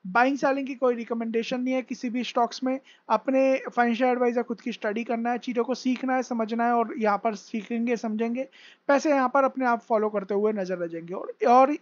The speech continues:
याद रखिएगा, अ, आप क्या कर सकते हो, हमें यहाँ पर सब्सक्राइब करिए, लाइक करिए, कमेंट करिए। ये नंबर है डबल एट सिक्स ज़ीरो फ़ाइव फ़ोर ज़ीरो फ़ाइव ज़ीरो वन, एट वन सिक्स नाइन टू सिक्स वन ज़ीरो थ्री सेवन। दोनों नंबरों को सेव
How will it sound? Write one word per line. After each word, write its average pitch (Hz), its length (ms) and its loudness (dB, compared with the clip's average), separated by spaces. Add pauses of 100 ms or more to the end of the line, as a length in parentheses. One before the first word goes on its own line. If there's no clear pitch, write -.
(120)
याद 220 240 2
रखिएगा, 262 460 -2 (500)
अ, 208 300 4
आप 226 200 4
क्या 262 160 4
कर 262 140 -2
सकते 240 260 -6
हो, 262 60 2
हमें 247 200 0
यहाँ 233 140 0
पर 226 100 -8
सब्सक्राइब 226 380 -4
करिए, 240 280 -4
लाइक 208 200 -2
करिए, 214 240 -4
कमेंट 214 340 -6
करिए। 220 280 -6 (360)
ये 233 120 4
नंबर 262 320 4
है 269 80 2
डबल 233 240 0
एट 220 100 -4
सिक्स 208 180 -8
ज़ीरो 233 160 -2
फ़ाइव 226 180 0
फ़ोर 220 180 -2
ज़ीरो 208 140 -4
फ़ाइव 202 200 -4
ज़ीरो 202 180 -4
वन, 214 200 -2
एट 226 160 2
वन 247 140 0
सिक्स - 220 -8
नाइन 233 120 -2
टू 220 140 -4
सिक्स 202 220 -10
वन 214 120 -4
ज़ीरो 208 160 -2
थ्री 208 200 -4
सेवन। 220 300 -2
दोनों 262 240 6
नंबरों 240 320 4
को 240 100 -2
सेव 226 180 0